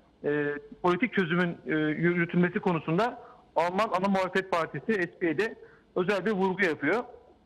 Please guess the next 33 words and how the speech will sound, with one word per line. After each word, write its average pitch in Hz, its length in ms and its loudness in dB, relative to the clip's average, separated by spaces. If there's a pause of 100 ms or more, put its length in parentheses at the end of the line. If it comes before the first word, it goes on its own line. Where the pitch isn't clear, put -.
(540)
E, 143 380 0 (400)
şimdi 220 200 2
tabii 233 220 0
burada 247 280 0
özellikle, 233 580 -2 (580)
e, 170 340 0
geçmiş 202 420 0
dönemdeki, 208 440 0
yani 175 300 0
yakın 196 260 2
dönemde 190 260 0
yaşanan, 180 460 -2 (220)
e, 143 200 0
iki 170 460 -4
bin 190 80 2
üç 196 240 -4
Irak 180 560 0 (260)
Savaşı, 170 460 -2
daha 156 160 2
sonra 170 180 -2
iki 160 180 -2
bin 175 80 2
on 180 180 0
bir 175 80 4
ile 156 140 0
başlayan 170 360 0
o 170 140 0
Libya 165 380 0
ve 160 120 -2
diğer, 170 240 0 (600)
e, 147 360 0
askeri 180 420 -2
operasyonlar 190 840 -2